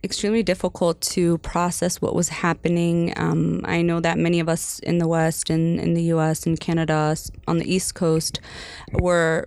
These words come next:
hearing the news throughout the night and just sort of, like, closely following and, you know, hearing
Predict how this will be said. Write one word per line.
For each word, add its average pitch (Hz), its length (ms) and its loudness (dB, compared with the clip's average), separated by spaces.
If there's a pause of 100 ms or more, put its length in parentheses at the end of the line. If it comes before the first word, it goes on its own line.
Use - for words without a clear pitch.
(140)
hearing 208 380 2
the 180 60 2
news 170 540 2
throughout 156 320 0
the 160 80 0
night 160 400 2
and 160 160 0
just - 320 -4 (140)
sort 180 200 0
of, 170 80 0
like, 160 220 0
closely 180 540 2
following 156 840 2
and, 147 280 2 (540)
you 160 100 0
know, 160 160 2
hearing 170 920 2